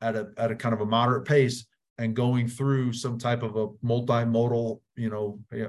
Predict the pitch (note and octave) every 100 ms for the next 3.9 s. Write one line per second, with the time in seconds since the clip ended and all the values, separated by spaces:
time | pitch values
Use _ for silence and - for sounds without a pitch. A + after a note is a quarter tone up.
0 | - - A2 - A2 G#2+ G2 G2 G2 _
1 | - G2+ F#2 A2 A#2+ A#2 A#2 G#2+ G#2+ G#2+
2 | G2+ A2+ A#2 G2 - E2+ - - _ _
3 | - C3+ D3+ - - C#3+ - -